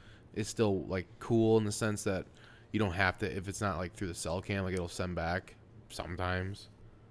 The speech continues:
It's just un-, it's just a wor-, it's such a good idea with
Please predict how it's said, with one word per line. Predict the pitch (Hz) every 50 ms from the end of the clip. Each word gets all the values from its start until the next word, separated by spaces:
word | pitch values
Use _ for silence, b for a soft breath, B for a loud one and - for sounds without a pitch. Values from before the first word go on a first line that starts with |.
| - - - - - - -
It's | - 165 175
just | 220 214 151 -
un-, | 123 123 127 120 107 - -
it's | 127 131 -
just | 196 196 151
a | 117
wor-, | 98 92 95 98 101 110 -
it's | - 135 - - - - - - - - - - - B B B B B B B B B - - B B B B B B
such | - - 240 -
a | 254
good | 160 127 135 139 143
idea | 131 120 113 113 117 113 110 104 101 95 -
with | 85 101 98